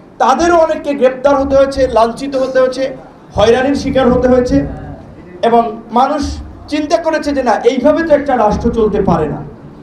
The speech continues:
তারা প্রতিবাদ করে গেছে, লিখে গেছে। কিন্তু সর্বশেষ যখন আন্দোলনকারী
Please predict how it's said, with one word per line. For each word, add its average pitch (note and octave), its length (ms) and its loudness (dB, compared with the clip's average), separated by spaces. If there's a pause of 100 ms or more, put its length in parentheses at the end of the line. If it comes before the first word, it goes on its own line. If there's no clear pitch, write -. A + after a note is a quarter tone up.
(420)
তারা B3+ 180 2
প্রতিবাদ C#4+ 480 0
করে B3+ 140 0
গেছে, A#3+ 220 0
লিখে G#3+ 300 0
গেছে। F#3+ 240 -2 (560)
কিন্তু A#3 160 0
সর্বশেষ C4 600 0
যখন C4 480 2 (720)
আন্দোলনকারী B3+ 880 0